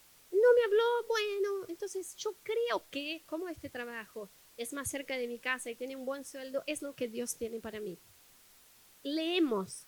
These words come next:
las circunstancias. Bueno, dentro de todo, como esa chica es cristiana y es hermosa y nosotros oramos, y entonces creo que es la persona de Dios para mí.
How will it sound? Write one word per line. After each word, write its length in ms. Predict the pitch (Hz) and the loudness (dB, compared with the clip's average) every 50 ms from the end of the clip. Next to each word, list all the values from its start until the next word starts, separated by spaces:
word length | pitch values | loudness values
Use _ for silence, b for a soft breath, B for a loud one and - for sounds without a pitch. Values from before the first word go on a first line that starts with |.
| - - | -14 -10
las 180 | 254 226 208 | -8 -8 -6
circunstancias. 920 | - 226 214 - - 214 - - 208 - 185 - - - 151 - - - - - - - - - - - - - - - - | -6 -8 -6 -6 -8 -8 -4 -2 -2 -2 -2 -4 -10 -14 -14 -14 -16 -20 -20 -20 -20 -20 -20 -20 -20 -20 -20 -20 -8 2 6
Bueno, 300 | 480 427 349 311 302 302 | 6 6 6 4 0 0
dentro 280 | 311 403 403 403 415 | 2 4 4 6 6
de 100 | 392 381 | 4 4
todo, 360 | - 381 370 339 330 330 330 | 6 6 6 6 6 4 2
como 180 | - 330 330 359 | 2 2 2 2
esa 220 | 359 339 - 330 | 2 2 0 0
chica 380 | 311 - - 339 311 - 277 269 | 2 2 2 0 0 0 -4 -6
es 160 | 269 262 - | -6 -6 -8
cristiana 720 | - - 254 - - - 294 294 277 262 254 247 247 240 240 | -8 -8 -8 -8 -6 -4 -4 -2 -2 -2 -2 -2 -4 -6 -6
y 120 | 240 247 | -4 -4
es 120 | 247 - | -4 -4
hermosa 640 | 269 262 262 262 254 247 233 226 226 220 - - 220 | -4 -8 -6 -6 -6 -6 -6 -6 -8 -10 -10 -8 -8
y 140 | 214 220 220 | -8 -8 -10
nosotros 440 | 226 226 220 - 254 - 262 254 - | -12 -12 -10 -10 -8 -8 -8 -6 -6
oramos, 680 | 269 262 269 262 240 226 220 226 220 220 226 226 - - B B B B B B - | -6 -6 -4 -4 -6 -6 -6 -6 -6 -6 -6 -8 -12 -16 B B B B B B -10
y 80 | 285 294 | -6 -6
entonces 420 | 302 294 - 359 339 330 359 - - | -4 -4 -4 -6 -6 -6 -8 -8 -6
creo 220 | - 349 370 370 | -4 -4 -4 -2
que 80 | - 330 | -4 -4
es 80 | 294 | -4
la 140 | - 269 - | -4 -6 -6
persona 380 | - 240 226 - 247 240 240 226 | -4 -6 -6 -6 -8 -8 -8 -8
de 120 | 220 214 | -8 -8
Dios 240 | 208 202 208 196 - | -8 -8 -10 -12 -12
para 160 | - 208 208 | -12 -12 -10
mí. 180 | 196 190 160 | -10 -10 -10